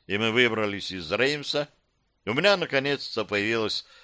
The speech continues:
возможность прикрыть на минуту глаза — и обдумать нынешнюю ситуацию.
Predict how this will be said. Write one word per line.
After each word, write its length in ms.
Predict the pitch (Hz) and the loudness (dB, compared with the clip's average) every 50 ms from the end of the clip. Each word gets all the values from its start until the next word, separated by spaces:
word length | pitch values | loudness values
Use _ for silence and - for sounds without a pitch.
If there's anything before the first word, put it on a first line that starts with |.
| - _ _ | -20 _ _
возможность 960 | - 139 139 - 139 139 139 139 135 131 117 107 113 123 117 - - - - - | 2 2 4 4 4 6 8 8 8 6 4 0 -4 -6 -6 -6 -8 -10 -6 -4
прикрыть 640 | 107 110 107 - 139 143 160 156 131 - - - | -4 -2 -2 -2 -2 -2 -2 -4 -6 -10 -12 -8
на 140 | 95 98 104 | -4 -4 -2
минуту 420 | 101 101 101 107 107 - 95 98 | -2 -4 -4 -4 -6 -6 -6 -6
глаза — 500 | 92 101 104 107 104 135 151 151 - - - _ _ _ _ _ _ _ _ _ _ _ - | -2 0 0 2 2 2 2 2 0 -2 -8 _ _ _ _ _ _ _ _ _ _ _ 2
и 100 | 95 104 | 4 4
обдумать 680 | 104 113 107 143 165 165 156 156 151 - - - - _ _ _ _ _ _ _ | 4 6 6 4 4 4 4 2 0 -2 -6 -16 -20 _ _ _ _ _ _ _
нынешнюю 640 | 73 90 113 120 120 120 110 - - 92 101 104 101 | -4 -2 -2 -2 -2 -2 -4 -4 -6 -6 -6 -4 -4
ситуацию. 840 | 90 - 95 92 80 - 92 98 98 92 82 - - - - - | -4 -6 -8 -8 -4 -2 2 2 2 2 0 -4 -10 -14 -14 -16